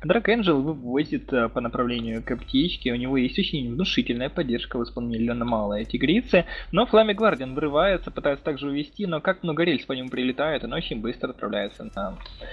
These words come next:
респаун. Некому подхватить пока что красное знамя, горячая тигри-, тигрица очень быстро лишается показателей жизни, Видзаут все-таки подоспевает,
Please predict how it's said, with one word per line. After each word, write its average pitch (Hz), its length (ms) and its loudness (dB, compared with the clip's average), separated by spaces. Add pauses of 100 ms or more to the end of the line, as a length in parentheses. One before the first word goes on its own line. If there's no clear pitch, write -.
(160)
респаун. - 480 2 (1160)
Некому 165 280 6
подхватить - 400 -4
пока 127 240 -2
что 113 380 -6
красное 127 420 0
знамя, 151 280 -2
горячая 127 380 0
тигри-, 123 500 -4
тигрица 127 360 -2
очень 127 260 -4
быстро 127 360 0
лишается 131 440 -2
показателей 120 640 -2
жизни, 151 420 0
Видзаут 139 640 2
все-таки - 320 -8
подоспевает, 127 320 2